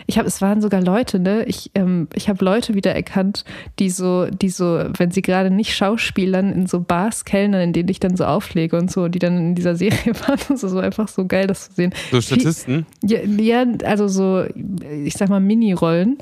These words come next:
Speaker 1: Also danke für die Empfehlung und auch, äh, von mir weitergegeben als Empfehlung die Thriller-Serie Liebeskind auf Netflix. Kann man sich gut angucken.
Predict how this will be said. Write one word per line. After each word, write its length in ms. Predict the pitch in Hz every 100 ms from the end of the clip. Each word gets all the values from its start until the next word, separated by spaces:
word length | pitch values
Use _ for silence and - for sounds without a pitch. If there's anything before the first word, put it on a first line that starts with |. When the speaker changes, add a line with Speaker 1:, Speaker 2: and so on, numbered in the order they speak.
| - - - - -
Speaker 1:
Also 160 | 202
danke 320 | 208 240 277
für 80 | 240
die 60 | 233
Empfehlung 560 | 190 196 233 262 247 202
und 120 | 175
auch, 260 | 170 202
äh, 300 | - 180 185 185 185
von 180 | - 196
mir 320 | 220 262 240
weitergegeben 1040 | 202 220 240 202 131 151 202 180 185 190 175
als 160 | 180
Empfehlung 640 | 180 175 - 196 214 226 214
die 300 | 190 185 185 - - -
Thriller-Serie 1200 | - 208 214 202 190 196 196 196 180 180 175 175
Liebeskind 580 | 170 214 247 - - 220
auf 140 | 196
Netflix. 420 | 226 254 - 160 -
Kann 140 | 196
man 100 | 196
sich 120 | -
gut 160 | - -
angucken. 460 | 202 - 160 143